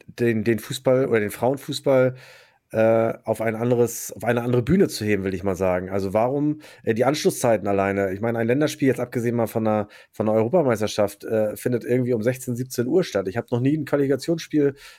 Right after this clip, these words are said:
äh, irgendwie um zwanzig, einundzwanzig Uhr zu Primetime gesehen. Äh, man kann ja gar nicht wirklich, äh, reell bewerten, ob, äh, im eins zu eins Vergleich,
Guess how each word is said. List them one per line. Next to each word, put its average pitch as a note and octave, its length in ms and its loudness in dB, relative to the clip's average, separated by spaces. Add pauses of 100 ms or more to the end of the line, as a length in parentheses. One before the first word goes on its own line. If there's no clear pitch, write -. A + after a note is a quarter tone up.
(140)
äh, B2+ 300 2
irgendwie C3+ 200 2
um B2 100 -2
zwanzig, C3+ 380 -4
einundzwanzig B2 440 -4
Uhr - 80 -2
zu B2 120 -12
Primetime C#3+ 440 -2
gesehen. F#2 420 -2 (360)
Äh, G#2+ 640 2
man A#2+ 100 -2
kann C#3+ 160 -2
ja D3 60 4
gar C3+ 120 2
nicht C3 220 -6 (180)
wirklich, D3+ 520 -2 (320)
äh, B2 80 2
reell C3 420 2
bewerten, C#3 840 0
ob, B2 280 -2 (100)
äh, A#2 340 0
im A#2 140 -4
eins B2+ 300 -2
zu A#2+ 80 2
eins C3 240 -2
Vergleich, B2 560 2